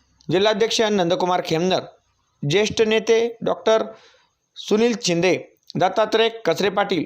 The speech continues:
वारकरी व कलावंत आघाडीचे जिल्हाध्यक्ष गोरखनाथ येळे व तालुक्यातील असंख्य पदाधिकारी व कार्यकर्ते यांच्या उपस्थितीत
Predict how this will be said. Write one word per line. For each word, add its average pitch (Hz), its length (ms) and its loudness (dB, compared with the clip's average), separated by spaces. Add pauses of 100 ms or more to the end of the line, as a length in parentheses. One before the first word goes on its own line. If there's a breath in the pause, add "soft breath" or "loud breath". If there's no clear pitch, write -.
(120)
वारकरी 208 440 2
व 233 80 6 (120)
कलावंत 190 420 0
आघाडीचे 185 500 2
जिल्हाध्यक्ष 180 500 0 (580 soft breath)
गोरखनाथ 202 500 0
येळे 170 300 2 (140)
व 196 140 2
तालुक्यातील 202 580 0
असंख्य 208 440 -2
पदाधिकारी 185 640 -2
व 175 140 0
कार्यकर्ते 196 600 0
यांच्या 165 280 0
उपस्थितीत 185 500 -2